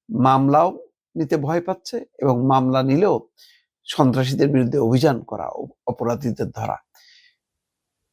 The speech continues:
এই কার্যক্রমগুলো করছে না পুলিশ। যার প্রতিফলন হচ্ছে এই প্রতিদিন দেখবেন এই ঘটনাগুলো। আজকে যে ঘটনা ঘটেছে পদ্মার চরে,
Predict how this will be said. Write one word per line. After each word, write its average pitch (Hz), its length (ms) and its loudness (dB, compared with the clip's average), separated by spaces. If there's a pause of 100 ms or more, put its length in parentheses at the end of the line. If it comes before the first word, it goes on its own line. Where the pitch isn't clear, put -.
এই 131 120 4
কার্যক্রমগুলো 120 880 -2 (440)
করছে - 280 0
না 85 80 -6
পুলিশ। - 440 -14 (480)
যার 131 320 4
প্রতিফলন 123 640 -8
হচ্ছে 127 260 -10
এই 110 320 -6
প্রতিদিন 139 800 2
দেখবেন - 340 -8 (420)
এই 113 140 -4
ঘটনাগুলো। 113 520 -2
আজকে 120 380 0 (680)
যে 123 160 4
ঘটনা 117 340 2
ঘটেছে 123 380 0 (160)
পদ্মার 127 480 0 (520)
চরে, 120 380 2